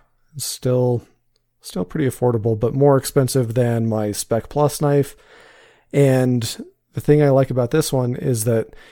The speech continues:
even though it has a very, very tough, durable blade,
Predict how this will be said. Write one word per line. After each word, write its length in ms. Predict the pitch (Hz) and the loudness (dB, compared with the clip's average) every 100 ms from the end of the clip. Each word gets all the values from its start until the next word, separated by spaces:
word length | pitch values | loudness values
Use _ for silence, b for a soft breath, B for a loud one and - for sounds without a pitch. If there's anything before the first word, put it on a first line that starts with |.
| b - | b -2
even 200 | 120 120 | 0 2
though 200 | 127 131 | 2 2
it 100 | 127 | 2
has 160 | 127 | 0
a 60 | 123 | -2
very, 340 | 107 139 135 | 2 2 4
very 300 | 131 127 120 | 2 2 0
tough, 580 | 113 - 131 131 - - _ - | -4 -4 0 0 -2 -18 _ -4
durable 520 | 117 135 139 123 120 | 4 6 6 4 0
blade, 600 | 113 131 151 135 120 113 | 0 0 4 4 4 0